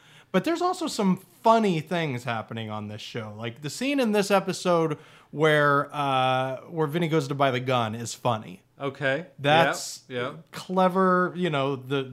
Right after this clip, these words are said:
Speaker 1: it's well constructed. The character of Black Frankie is funny.
Speaker 2: Right.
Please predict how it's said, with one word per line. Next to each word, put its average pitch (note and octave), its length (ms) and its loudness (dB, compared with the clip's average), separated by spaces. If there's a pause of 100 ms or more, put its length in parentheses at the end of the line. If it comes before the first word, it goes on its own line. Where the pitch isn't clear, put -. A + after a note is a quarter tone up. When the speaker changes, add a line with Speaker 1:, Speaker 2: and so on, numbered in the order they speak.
Speaker 1:
it's C#3+ 220 -10
well F3 260 4
constructed. E3 680 0 (300)
The E3 80 -2
character G3 480 4
of D#3 100 4
Black D#3+ 240 6
Frankie D3 440 -2
is D3 260 -6
funny. D#3+ 500 0 (160)
Speaker 2:
Right. B2+ 360 2